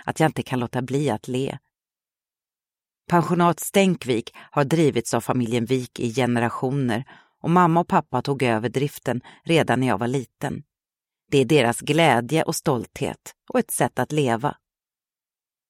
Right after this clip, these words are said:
"Det kändes nästan som om hela Stänkvik var här", säger jag, samtidigt som jag håller ett öga på Alice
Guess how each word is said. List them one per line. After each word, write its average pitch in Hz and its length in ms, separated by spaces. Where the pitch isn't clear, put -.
"Det 131 100
kändes 160 420
nästan 139 340
som 135 140
om 139 120
hela 123 220
Stänkvik 196 680
var 160 80
här", 131 320
säger - 340
jag, - 100
samtidigt 175 500
som 170 160
jag 143 100
håller 127 220
ett - 80
öga 127 360
på - 140
Alice 135 520